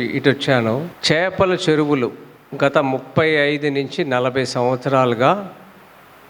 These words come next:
చేపల చెరువులు, రొయ్యల చెరువులు, ముప్పై గ్రామాలు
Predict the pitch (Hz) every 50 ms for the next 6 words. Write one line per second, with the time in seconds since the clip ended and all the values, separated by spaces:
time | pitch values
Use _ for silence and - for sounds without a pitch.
0 | - - - - - - - - - 139 139 143 143 143 156 135 110 - 135 117
1 | 110 107 107 110 113 143 175 - - - - - - - - - - - - -
2 | - - - - - - 139 127 143 147 151 151 156 151 147 143 147 139 127 117
3 | 110 110 110 120 151 175 - - 165 - - - - - 185 175 165 165 165 -
4 | - 196 180 180 170 143 135 156 151 151 156 170 175 180 180 175 165 151 131 117